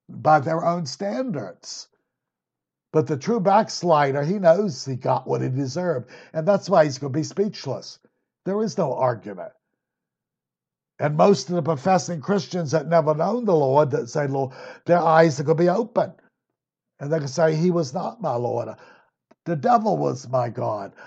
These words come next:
I was my God. I did as I pleased. I wanted to be independent and find my life. And now look what's happened to me.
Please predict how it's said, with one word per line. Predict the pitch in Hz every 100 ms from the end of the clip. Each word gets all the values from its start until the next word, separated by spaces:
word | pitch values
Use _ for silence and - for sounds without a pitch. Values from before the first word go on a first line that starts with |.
| -
I | 208 240
was | 240 170 127
my | 131 135
God. | 110 127 101 90 - _ -
I | 175
did | 165 196 185
as | 180 135
I | 165
pleased. | - 196 220 131 104 - - -
I | 180
wanted | 208 180 170 147
to | 147
be | 160 156
independent | 165 151 131 175 208 208 156
and | 131 -
find | 190 208 196
my | 185 185
life. | 170 120 120 123 - _ _ _ _ _ _ _ _ _
And | 135
now | 139 139
look | 139 135
what's | 156 135
happened | 131 123 113 101
to | 131
me. | 113 117